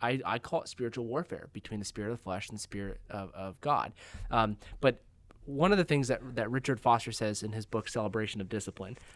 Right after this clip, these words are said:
um, he's talking about service. I think that's the chapter that this comes from.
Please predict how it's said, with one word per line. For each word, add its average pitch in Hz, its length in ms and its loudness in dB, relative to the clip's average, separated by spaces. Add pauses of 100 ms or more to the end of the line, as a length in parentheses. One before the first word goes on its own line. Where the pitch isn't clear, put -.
(120)
um, 107 160 -4
he's 117 180 -6
talking 139 380 4
about 101 240 -2
service. - 520 -4
I 95 40 -8
think 127 180 -6
that's 104 200 -6
the 95 100 -10
chapter 92 300 -6
that - 160 -16
this - 140 -12
comes 80 240 -10
from. - 280 4